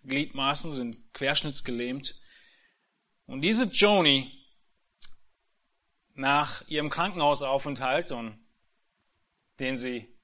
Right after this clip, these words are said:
aus damaliger Sicht leider überlebt hat, aus ihrer damaligen Sicht, hört sie von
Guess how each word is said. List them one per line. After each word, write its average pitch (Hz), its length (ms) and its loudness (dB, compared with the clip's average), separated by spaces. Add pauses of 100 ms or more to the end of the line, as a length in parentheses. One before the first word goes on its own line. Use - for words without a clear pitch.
(120)
aus 127 220 -8
damaliger 143 580 2
Sicht 156 340 0
leider 135 360 4
überlebt 123 500 -2
hat, 156 320 -6 (160)
aus 120 200 -6
ihrer 135 300 -6
damaligen 120 520 -6
Sicht, 117 400 -10
hört 285 280 6
sie 254 400 4 (300)
von 262 460 4